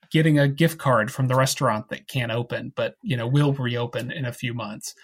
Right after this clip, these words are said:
uh, and things like that. Thinking to make sure that, that businesses and the, the economy that we believe in so strongly can continue to thrive. Uh, and then the, the last pillar, and we can talk about this in a little more detail,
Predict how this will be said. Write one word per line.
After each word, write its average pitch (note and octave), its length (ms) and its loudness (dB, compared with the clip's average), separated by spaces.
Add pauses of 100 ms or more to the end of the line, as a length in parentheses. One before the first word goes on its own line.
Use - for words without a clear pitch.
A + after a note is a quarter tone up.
(140)
uh, A#2 440 -2
and C#3 400 -2
things D#3 280 0
like A#2+ 200 -4
that. B2 320 -8
Thinking C#3+ 600 -6 (300)
to C#3+ 80 -2
make C3+ 220 0
sure B2+ 160 -4
that, B2 300 -8
that B2 200 -8
businesses C3+ 720 0
and C3 300 -10
the, - 260 -12 (120)
the B2 200 -8
economy C3+ 520 -2
that - 120 -10
we C3 220 -6
believe C3 340 -4
in A#2 200 -10
so A#2 140 -10
strongly A2 580 0 (240)
can B2+ 180 0
continue A#2 400 -6
to - 100 -12
thrive. C3 520 -8 (420)
Uh, B2+ 440 -6 (840)
and D#3 160 4
then F3+ 100 6
the, C#3 120 4
the C#3 180 4
last C#3 380 2
pillar, A#2+ 320 0
and A#2+ 80 0
we B2+ 60 -4
can C3 100 -4
talk B2 120 -2
about A#2 200 -6
this D3 200 0
in C#3 60 -2
a - 20 -4
little B2+ 140 -2
more A#2 140 -6
detail, B2+ 500 -2